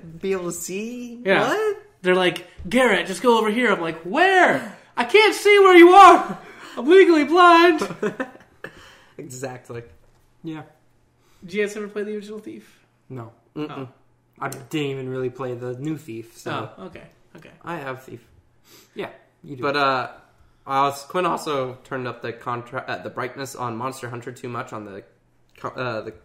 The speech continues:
Speaker 1: T V out here. Uh, 'cause I was playing in, on someone else's, and then I came out here, and I went to the same area I've been for the longest time, and I felt like I was literally being blinded by the sun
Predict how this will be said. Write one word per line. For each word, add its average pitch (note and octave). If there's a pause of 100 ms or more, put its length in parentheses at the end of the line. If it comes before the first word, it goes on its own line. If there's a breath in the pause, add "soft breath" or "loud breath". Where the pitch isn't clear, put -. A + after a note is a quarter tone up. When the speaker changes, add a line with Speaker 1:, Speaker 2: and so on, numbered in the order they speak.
(400)
Speaker 1:
T D3
V C#3
out B2
here. D3 (680 soft breath)
Uh, B2+
'cause A#2
I C3
was B2+
playing C3+
in, A#2+ (120)
on B2+
someone B2
else's, B2
and A#2+
then A#2+
I A2+
came A#2+
out A#2+
here, C3
and B2
I A#2
went B2+
to -
the A#2
same F#3+
area G3+
I've C3
been E3
for C3+
the B2+
longest D#3+
time, D3 (260 soft breath)
and C#3+
I D#3+ (1040)
felt F3+
like E3+
I F#3
was D#3
literally D#3+
being C#3+
blinded C3+
by B2
the A2+
sun B2+